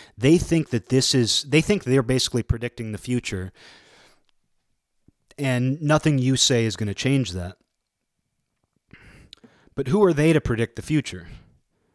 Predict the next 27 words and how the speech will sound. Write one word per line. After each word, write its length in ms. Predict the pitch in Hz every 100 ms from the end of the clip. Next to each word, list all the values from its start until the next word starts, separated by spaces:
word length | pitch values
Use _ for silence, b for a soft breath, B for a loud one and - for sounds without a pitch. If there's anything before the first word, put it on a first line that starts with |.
| _ _ _ _ -
And 80 |
this 120 | 123 135
is 100 | 131
where 140 | 127
the 80 | 117
defiance 520 | 110 - 117 117 110
of 80 | 107
the 80 | 101
gods 360 | 113 120 117
comes 320 | - 95 82
in, 180 | 87 82
where 160 | 90 98
it's 140 | 95
like, 160 | 107 - B B B B B _ _
y-, 120 | 131 _
you're 240 | - 131 165
trying 300 | - 185 160
to 40 |
communicate 680 | - 131 120 139 - 113 110
that 80 | 127
you 320 | 120 127 160
know 320 | 135 131 131
more 240 | 127 120 117
than 180 | 107
the 60 | 104
gods 420 | 95 107 113 104
know, 260 | 92 80